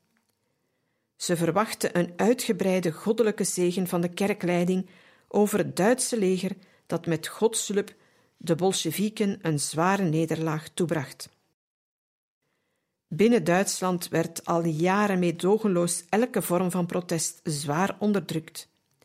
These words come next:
De minste kritiek werd geïnterpreteerd als defetisme en kon bestraft worden met het concentratiekamp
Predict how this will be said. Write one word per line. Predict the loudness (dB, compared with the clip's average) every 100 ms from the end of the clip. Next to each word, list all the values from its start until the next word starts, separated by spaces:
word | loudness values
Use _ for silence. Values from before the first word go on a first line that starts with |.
| _ _ _ _ _ _ _ _ _ -2
De | 2
minste | 4 4 2 0 -2
kritiek | 0 0 0 -2 0
werd | -2 -2 -4
geïnterpreteerd | -6 0 2 4 2 0 -2 2 2 0 -6 -4
als | -2 -2 -6
defetisme | -8 0 0 0 -4 -2 -2 -2 -4 -6 -10 _ _ _ _ _ -4
en | -2 0
kon | 2 2
bestraft | 0 -2 -4 0 0 -2 -2
worden | 0 2 0 0
met | -2
het | -4 -2
concentratiekamp | -4 -2 -4 -2 0 0 0 -4 -4 -4 -6